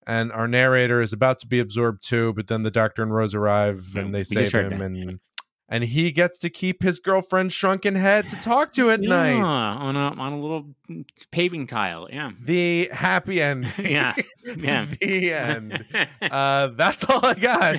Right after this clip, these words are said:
Speaker 1: <laughs> Um, so, anything I missed there? I, I
Speaker 2: Um,
Speaker 1: don't
Speaker 2: No, I'm, this is, I'm gonna shock you. This was,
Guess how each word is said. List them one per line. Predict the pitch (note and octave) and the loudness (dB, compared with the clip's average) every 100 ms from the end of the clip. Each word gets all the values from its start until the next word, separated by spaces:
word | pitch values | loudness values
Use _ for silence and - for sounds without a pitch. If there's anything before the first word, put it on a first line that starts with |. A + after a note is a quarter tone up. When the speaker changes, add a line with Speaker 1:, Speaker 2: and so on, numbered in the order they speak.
| D#3+ | -2
Speaker 1:
<laughs> | G#3+ A#3 G#3+ D#3+ G#3 A3 G3+ G#3 F#3 | -2 0 0 0 0 0 0 -2 -2
Um, | F#3 F3 | -4 -4
so, | - - - F3 D#3+ D#3+ D3+ G3 F#3 - F3 | -4 -6 -2 0 2 2 0 -6 -8 -4 -2
anything | G#3 G#3 | 0 0
I | G3+ G3 | 0 -2
missed | D3+ E3 A#3 - G3 | -2 -4 -6 -6 -4
there? | G#3+ A3+ A3 | -2 0 2
I, | G3+ G3 | 2 2
I | F#3+ | 2
Speaker 2:
Um, | E3 | 0
Speaker 1:
don't | C#4+ C#3+ C#3 C#3 C3+ C3+ B2+ | -2 -4 -6 -8 -8 -10 -6
Speaker 2:
No, | G#3+ C4+ D4+ D#4+ D#4+ | -2 0 0 2 2
I'm, | D4+ G#3+ A3+ | 2 2 0
this | A3 G#3 | -2 -4
is, | A3+ A#3 | -8 -6
I'm | A3 | -4
gonna | G#3+ A3+ | 0 0
shock | - F#3+ F#3+ G3 | 0 0 0 0
you. | E3+ | 0
This | E3 F3+ F#3 | 0 -2 0
was, | F3+ E3 | -2 -2